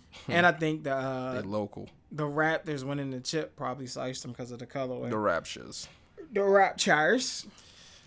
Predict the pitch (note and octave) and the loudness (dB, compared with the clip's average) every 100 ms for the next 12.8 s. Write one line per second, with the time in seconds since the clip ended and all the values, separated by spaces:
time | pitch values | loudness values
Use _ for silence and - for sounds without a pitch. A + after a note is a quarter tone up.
0 | - - - - B1 B1 - - _ - | -20 -20 -16 -14 -14 -14 -16 -20 _ -18
1 | A#2+ B2+ D3 D3+ E3 F#3+ C3 A#2 A#2 A#2+ | -12 -8 -4 0 6 6 6 -4 -6 -8
2 | - - D3 D3+ F3+ D3 A2+ G#2 G#2 G#2 | -14 -10 -2 4 4 4 0 -2 -4 -4
3 | G#2+ - A2 G#2 - - - A2+ - A#2 | -6 -4 -2 -2 -6 -8 0 0 0 -2
4 | G#2 - C3+ A#2 A2 G#2+ G#2+ G2+ - G2 | -2 2 4 4 2 -2 0 0 -4 -6
5 | D3 - A3+ A#2 D3+ G3 - - - _ | -6 -2 -2 4 6 8 4 -10 -20 _
6 | _ _ _ _ - - - A2+ B2+ A2+ | _ _ _ _ -20 -8 -2 0 2 2
7 | G#2+ A2 G#2 G#2+ G#2+ - G#2 F#2+ - G2 | 0 -2 -4 -4 -6 -4 -2 -2 -6 -10
8 | G2+ - B2 C#3 B2 - A#2+ A2+ A2+ A2 | -10 -6 -4 -4 -8 -8 -2 -2 2 0
9 | - A2 G#2+ A#2 _ _ - - B2 A#2 | 2 0 0 -2 _ _ -20 -12 -6 -4
10 | G2 A2+ A2+ F#2+ F2+ - E2 - _ _ | -2 0 0 -2 -4 -6 -10 -14 _ _
11 | _ - G2+ A#2 A#2+ A#2+ A#2+ A#2+ A#2 A#2 | _ -10 -6 0 0 2 0 0 -2 -4
12 | B2+ E3 B2+ A#2 C#3+ G#3 A3 | 0 2 2 2 4 4 2